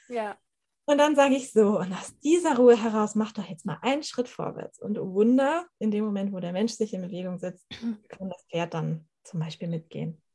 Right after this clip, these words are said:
Speaker 2: Und dann gehen die total entspannt vom Paddock, obwohl es vorher wirklich in fast Ziehen und Zerren und hinten Wedeln mit dem Strick, äh, Strick und, ne, was auch immer einem so einfällt, um sein Pferd zu bewegen.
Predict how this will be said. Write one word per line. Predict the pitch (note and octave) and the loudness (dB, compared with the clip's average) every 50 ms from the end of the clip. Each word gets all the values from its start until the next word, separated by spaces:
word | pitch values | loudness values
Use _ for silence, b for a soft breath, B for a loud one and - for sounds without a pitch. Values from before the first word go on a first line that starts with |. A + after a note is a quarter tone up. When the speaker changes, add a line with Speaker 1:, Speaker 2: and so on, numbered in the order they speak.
| _ _ | _ _
Speaker 2:
Und | - F#3+ F#3 | -12 -8 -6
dann | G3+ G3 G3 | -6 -6 -4
gehen | G3 F#3+ F#3 F#3 | -4 -6 -6 -6
die | F#3 F#3 F3 | -6 -8 -8
total | - - F3 - - F3 F3 E3+ | -10 -12 -14 -10 -8 -8 -6 -6
entspannt | - E3 - - D#3 E3 D#3+ | -8 -10 -10 -10 -12 -12 -10
vom | - E3 - | -10 -12 -10
Paddock, | - G#3 G3+ G3 G3 G3 b b b b b b b | -8 -6 -4 -4 -6 -8 b b b b b b b
obwohl | - E3 - F3+ E3+ | -10 -6 -4 -4 -4
es | E3 | -4
vorher | - - G#3+ G#3 F#3+ F#3 F#3+ F3+ | -6 -4 -4 -4 -2 -2 -4 -4
wirklich | F#3 E3+ E3 F3+ E3 - | -4 -6 -8 -8 -6 -6
in | - F#3 E3+ F#3+ | -4 -4 -4 -4
fast | - - G3 - - - - | -6 -8 -12 -12 -14 -16 -12
Ziehen | - - A#3 G#3 G#3+ F#3+ | -2 0 2 2 2 2
und | D#3+ E3+ E3+ - | 0 -4 -6 -4
Zerren | - G#3+ G3 G#3+ G#3 G3+ - | -4 -2 -2 0 -2 -2 -2
und | - F#3 F3+ B B B B B B B | -4 -6 -6 B B B B B B B
hinten | _ B3+ B3 A#3 - G#3+ F3+ | _ 4 4 4 4 2 6
Wedeln | G3+ A#3+ B3 A#3 A3 A3+ A#3 | 8 8 10 10 10 8 6
mit | A3 - - | 6 4 2
dem | - G3+ | -2 -2
Strick, | F#3+ - - D4+ - - - - | -2 -2 -2 -2 -2 -4 -6 -6
äh, | - - - G#3 G3+ | -2 0 2 2 2
Strick | G#3+ - - E4+ F4 F4 - - - | 0 -2 -6 -6 -8 -8 -8 0 2
und, | G#3+ A3 A3+ A3 - - B B B B B B B B - | 4 4 4 2 0 -6 B B B B B B B B 4
ne, | - C#4 D#4 | 4 6 6
was | B3+ B3 B3+ G#3 | 6 6 6 6
auch | A3 B3 | 4 4
immer | A#3+ G#3+ B3+ G3+ | 6 6 6 6
einem | F#3 A3+ A3 | 6 6 4
so | A3 - | 4 4
einfällt, | - A3 C4 A#3+ - A#3+ A3 G#3+ | 4 4 4 6 6 6 6 6
um | G3 G3+ G#3+ | 6 2 0
sein | G3 F#3+ G3+ | 0 -2 -2
Pferd | A#3 A#3 - | -4 -4 -4
zu | - A3 | -6 -6
bewegen. | G3+ G3 F#3+ F3+ F3 F#3 F3 D#3+ - | -4 -4 -2 -2 -2 -2 -2 -4 -6